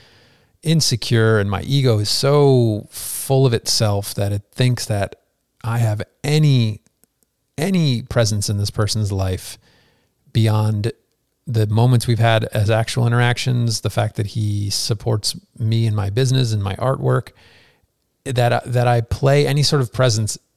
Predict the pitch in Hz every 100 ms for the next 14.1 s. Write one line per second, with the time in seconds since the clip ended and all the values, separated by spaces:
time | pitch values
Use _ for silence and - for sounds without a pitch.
0 | _ 131 120 110 107 107 101 - - 110
1 | 117 110 107 101 92 98 87 - - 107
2 | 101 - _ _ - 131 123 120 - 120
3 | 117 104 101 104 101 95 101 95 101 95
4 | - - - _ _ _ _ - - -
5 | - - 107 - - - - _ - 117
6 | 113 - 127 156 - _ 131 113 104 101
7 | 110 104 98 - 117 - 107 104 113 107
8 | 101 98 101 98 101 104 - _ _ -
9 | 110 - - 120 113 101 101 - 104 -
10 | 98 98 - 98 - 98 95 98 98 _
11 | - _ _ _ _ - 110 120 123 127
12 | 131 135 - 120 131 127 120 - 113 107
13 | 104 98 98 98 - 107 101 101 101 104
14 | 107